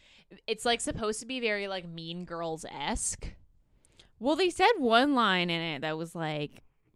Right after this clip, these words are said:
Speaker 2: ri-, like, literally ripped off from Mean Girls, and I was like, "Are you guys fucking, like, you can, you can come up with a new line there?"
Speaker 1: I think it was supposed to be very Mean Girls-esque, though. Like, it
Speaker 2: But
Speaker 1: was
Speaker 2: it was
Speaker 1: supposed to be
Speaker 2: literally,
Speaker 1: an,
Speaker 2: like, a
Speaker 1: uh,
Speaker 2: line.
Speaker 1: like
Speaker 2: It
Speaker 1: an
Speaker 2: w-
Speaker 1: ode to Mean Girls.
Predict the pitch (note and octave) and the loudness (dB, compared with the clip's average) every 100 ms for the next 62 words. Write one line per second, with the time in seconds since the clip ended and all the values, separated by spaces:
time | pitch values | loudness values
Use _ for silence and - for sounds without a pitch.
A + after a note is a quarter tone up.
0 | E3+ F3+ F3+ - G3 F3 F3+ G3 G#3+ A3+ | -2 4 6 6 2 0 2 4 4 2
1 | F3+ D#3+ - D#3 C#3+ - D#3+ C#3 C#3+ D#3 | 0 0 0 0 -2 -4 -8 -6 -6 -6
2 | C3+ - - - F3+ F#3 F#3+ F#3+ F#3+ F#3 | -4 -4 -6 -6 -4 -2 -2 -4 -6 -4
3 | F3+ - A3 B3 B3+ B3 - E3+ C#3+ C#3 | -4 -6 -8 -6 -6 -8 -10 -14 -12 -14
4 | - F#3 F#3+ - G#3 A#3 B3+ G#3+ - B3 | -10 -8 -8 -10 -6 0 0 0 -2 -2
5 | C#4 A#3 A3+ G#3 G3 E3 D3+ D3+ D#3+ E3+ | 0 0 0 0 -2 -4 -6 -6 -6 -8
6 | F3+ F3+ F3+ F#3 G3+ - _ _ - D4+ | -6 -6 -6 -6 -8 -10 _ _ 0 0
7 | F4+ G4+ G#4+ G4+ - G3 G3+ - F3 E3 | 0 -2 -2 -2 0 0 -2 -4 -6 -4
8 | D#3 D#3 D#3 D#3 D3+ - D#3 D3+ - D3+ | -6 -8 -12 -12 -14 -8 -8 -8 -8 -8
9 | D#3 F3+ G#3+ C#4+ D#4 G3+ G#3+ A#3 D#4+ F#4 | -6 0 4 4 4 4 6 8 8 6
10 | F#4 F4 A#3+ B3+ A#3+ A#3+ A3 A3 - G#3 | 4 2 4 6 4 2 4 4 4 4
11 | G3 G3 F3 G3 E3+ E3 E3 D3+ D3 E3 | 2 2 -4 -8 -10 -14 -14 -14 -12 -8
12 | G3+ - | -6 -6